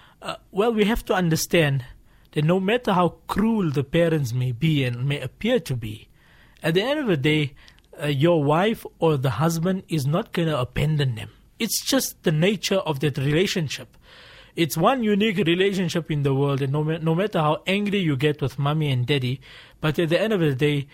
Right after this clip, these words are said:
uh, you're still gonna love them. Two days down the line, two months down the line, t-, uh, three months down the line, you're gonna forget about what happened between the two of you, and you're gonna,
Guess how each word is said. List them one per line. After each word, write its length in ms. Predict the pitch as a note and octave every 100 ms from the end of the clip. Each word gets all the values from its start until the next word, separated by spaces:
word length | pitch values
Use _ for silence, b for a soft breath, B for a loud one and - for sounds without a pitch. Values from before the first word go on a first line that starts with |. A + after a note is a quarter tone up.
| B B B C#3
uh, 100 | C3+
you're 200 | D3 D#3+
still 320 | - A3 G#3
gonna 220 | E3 C#3
love 340 | C3 D3+ B2
them. 240 | A#2+ A#2 G2+ _ -
Two 180 | A3 G3+
days 200 | F#3+ E3+
down 240 | E3 E3
the 60 | D3+
line, 480 | D3 D3+ D3 C3+ B2+
two 160 | D3 C#3
months 360 | C3+ F#3 E3
down 260 | C#3 D#3 D#3
the 60 | C#3+
line, 480 | C#3+ C#3+ C#3 C3 - -
t-, 160 | - C#3
uh, 140 | B2+ - B B B B
three 240 | A#3+ C#4
months 260 | B3 G#3+ E3
down 180 | E3 D#3
the 80 |
line, 160 | D#3 F3
you're 120 | A3
gonna 160 | D4+ D4
forget 340 | - F4 F4+
about 240 | G#3 F3 D#3+
what 120 | C3
happened 360 | E3+ - D3
between 280 | C3+ - D3
the 80 | B2+
two 200 | - D3+
of 140 | B2+
you, 100 | C#3
and 300 | F#3 C4 G4
you're 240 | F4 F4 D4
gonna, 300 | F4 D#4